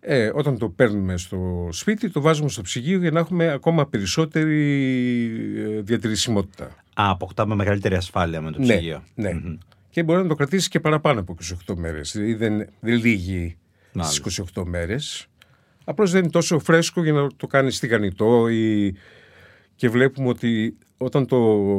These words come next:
Speaker 1: βράζουμε το φρέσκο αυγό, δεν
Speaker 2: Μμμ.
Speaker 1: ξεφλουδίζει εύκολα, ενώ με τον καιρό είναι
Speaker 2: Μμμ.
Speaker 1: πιο εύκολο να το ξεφλουδίσεις.
Speaker 2: Α, μάλιστα.
Speaker 1: Και το
Speaker 2: Οκ.
Speaker 1: Πάσχα είναι καλό να βράζουμε τα αυγά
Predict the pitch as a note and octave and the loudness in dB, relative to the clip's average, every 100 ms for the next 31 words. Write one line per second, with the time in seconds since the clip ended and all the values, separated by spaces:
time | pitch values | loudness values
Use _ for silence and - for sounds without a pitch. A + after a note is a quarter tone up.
0 | F2+ A2 B2+ C3 G2+ G#2 F#2+ - F#2 F2+ | 0 4 6 4 2 -2 -2 -2 0 0
1 | E2 A#2 A2 A2 F2+ F2+ G2 B2 F3 C#3 | 2 2 4 0 0 0 2 2 2 0
2 | D#3 D#3+ G2+ D3+ C3+ C#3+ C3+ C#3 F2 F2+ | 0 2 0 2 2 2 2 2 2 -2
3 | F2+ F2 G#2+ D3 C3+ - A2 G2 G2 A2 | -4 -2 0 0 0 -2 -4 0 4 4
4 | D#3+ A#3+ - _ - F3 F3 - E3 E3 | 4 0 -8 _ -6 -2 -2 2 0 0
5 | D#3+ D3+ - C#3+ C#3+ A2+ G2 - - - | -2 -2 -4 -4 -2 -2 -2 -4 -6 -6
6 | - _ _ _ _ G2+ A2 A2 G2 F#2+ | -10 _ _ _ _ -14 -12 -10 -8 -8
7 | F2 - - - G2 C3 A2 A3+ - A3+ | -10 -14 -4 0 2 2 4 2 4 2
8 | G3 E3+ F3+ G3+ E3 F3 F#3 F3+ F#3+ F3 | 2 2 2 2 2 2 2 2 0 0
9 | D3 C3+ C3+ F3 F3 | 0 0 2 4 2